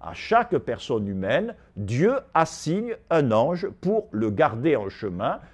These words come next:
c'est-à-dire pour le conduire jusque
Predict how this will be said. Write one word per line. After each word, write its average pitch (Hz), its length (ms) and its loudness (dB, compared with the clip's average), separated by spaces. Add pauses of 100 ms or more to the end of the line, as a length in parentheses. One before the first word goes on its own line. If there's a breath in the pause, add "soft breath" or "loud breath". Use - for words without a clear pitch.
(120 loud breath)
c'est-à-dire 110 560 0
pour 208 200 2
le 151 120 8
conduire 139 640 0
jusque 135 580 -2